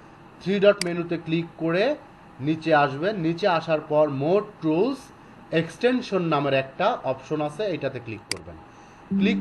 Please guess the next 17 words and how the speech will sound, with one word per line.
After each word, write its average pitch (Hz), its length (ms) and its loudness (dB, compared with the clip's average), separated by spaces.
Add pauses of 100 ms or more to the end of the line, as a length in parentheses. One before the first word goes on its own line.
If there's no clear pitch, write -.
(100)
করলে 214 220 4 (160)
আপনার 170 280 -4
সামনে 170 240 -2
একটা 170 220 -4
ডায়ালগ 147 320 2 (140)
বক্স 233 240 4 (220)
ও - 20 2 (260)
দিয়ে 156 200 2
দিবে 101 160 -6 (200)
এই 156 160 2
যে 104 80 -8 (640)
আইডিএম, 123 380 -2 (600)
এইটাকে 208 340 2 (120)
just 220 260 4 (320)
on 143 100 -2 (120)
করে 110 200 -6
দিবেন। 85 200 -14